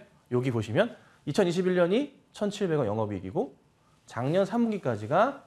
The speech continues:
삼천억대 영업이익이에요. 굉장히 저평가되어 있어요.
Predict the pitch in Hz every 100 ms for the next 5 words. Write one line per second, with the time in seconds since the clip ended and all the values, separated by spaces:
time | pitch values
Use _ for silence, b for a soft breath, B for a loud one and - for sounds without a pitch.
0 | _ _ _ _ _ _ - 208 - 175
1 | - 73 87 95 - - - - - -
2 | _ _ _ _ b b b b b b
3 | b b _ _ _ _ 170 269 349 233
4 | 165 202 175 139 107 95 - 117